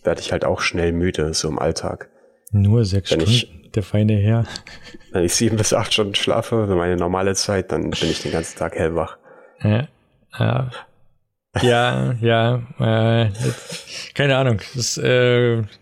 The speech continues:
Speaker 2: schwierig. Also da, äh, es würde mich tatsächlich interessieren, es würde mich deswegen interessieren, so ob man das diagnostizieren kann, wie man das diagnostiziert. Und ich würd auch liebend gerne an meinem eigenen Körper so ein paar Medis, äh, ausprobieren.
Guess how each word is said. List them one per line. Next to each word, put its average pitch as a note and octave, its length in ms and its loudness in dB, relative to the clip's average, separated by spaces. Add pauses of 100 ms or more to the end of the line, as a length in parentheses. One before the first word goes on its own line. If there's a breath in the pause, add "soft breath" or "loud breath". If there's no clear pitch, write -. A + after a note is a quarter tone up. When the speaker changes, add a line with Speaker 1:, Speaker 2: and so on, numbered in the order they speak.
(320)
Speaker 2:
schwierig. A2+ 360 0
Also B2+ 200 2
da, C#3+ 240 4
äh, B2+ 420 0
es C#3 220 -2
würde F3+ 100 4
mich F3+ 140 4
tatsächlich D3 420 0
interessieren, D3 680 2
es B2+ 120 0
würde D#3 160 2
mich D#3 100 4
deswegen D#3 320 4
interessieren, C#3 500 2
so C3 140 2
ob C#3 300 -2
man B2+ 180 4
das B2+ 220 2
diagnostizieren B2 720 2
kann, D3+ 220 2
wie B2+ 100 2
man D3+ 140 4
das C#3 100 0
diagnostiziert. C3+ 720 0 (360 loud breath)
Und B2 160 4
ich A2+ 100 0
würd E3 240 2
auch D3+ 320 0 (300 soft breath)
liebend D3+ 300 4
gerne C#3+ 200 4
an C3+ 80 4
meinem B2 160 4
eigenen C3+ 320 2
Körper C3+ 300 2
so A#2+ 80 6
ein A2+ 80 4
paar A#2+ 140 2
Medis, B2 440 4
äh, A#2+ 240 4
ausprobieren. A#2+ 720 2